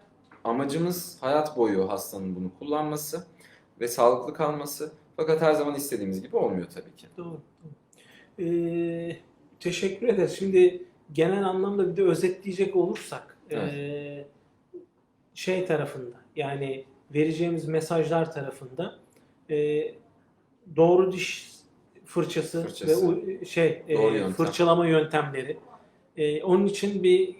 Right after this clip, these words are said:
Speaker 2: ihtiyaç halinde uzmana danışın tarafını konuştuk. E, ağız hijyeninin sağlanması, fırçalama,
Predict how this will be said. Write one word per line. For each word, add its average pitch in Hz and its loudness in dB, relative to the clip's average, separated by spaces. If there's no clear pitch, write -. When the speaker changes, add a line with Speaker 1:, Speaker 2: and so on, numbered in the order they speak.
Speaker 2:
ihtiyaç 175 0
halinde 156 0
uzmana 165 2
danışın 156 2
tarafını 127 -10
konuştuk. 127 -14
E, 160 0
ağız 170 4
hijyeninin 180 0
sağlanması, 160 2
fırçalama, 151 0